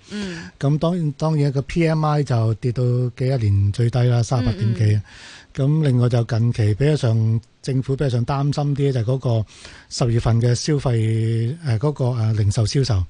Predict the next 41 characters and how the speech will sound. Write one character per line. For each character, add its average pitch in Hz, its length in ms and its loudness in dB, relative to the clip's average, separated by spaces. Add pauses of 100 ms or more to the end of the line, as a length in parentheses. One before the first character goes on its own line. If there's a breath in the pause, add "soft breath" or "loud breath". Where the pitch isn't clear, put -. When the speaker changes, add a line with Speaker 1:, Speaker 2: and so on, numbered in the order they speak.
Speaker 1:
對， 190 180 -6
對， 170 140 -10
對。 156 260 -12
Speaker 2:
咁 156 180 0
啊， 131 80 4
三 151 220 2
百 139 120 2
幾， 151 380 -2
即 147 80 0
係 147 100 2
單 160 280 0
月 123 100 0
就 113 160 2
三 147 160 0
百 131 100 0
幾 113 180 0
億 135 60 0
啦， 127 360 0
三 131 220 -2
百 120 80 -2
零 98 120 0
幾 110 140 0
億 120 120 0
啦。 117 180 0 (320 loud breath)
Speaker 1:
嗯。 214 200 -10
Speaker 2:
咁 175 360 2
其 127 120 2
實 117 120 2
呢 180 160 2
個 165 100 2
數 131 220 0
字 120 160 -4
呢， 139 60 0
真 135 160 -2
係 113 40 -2
比-， 131 240 -4
比 135 80 -4
較 139 60 0
上 113 180 0
差， 123 220 0
係 113 200 2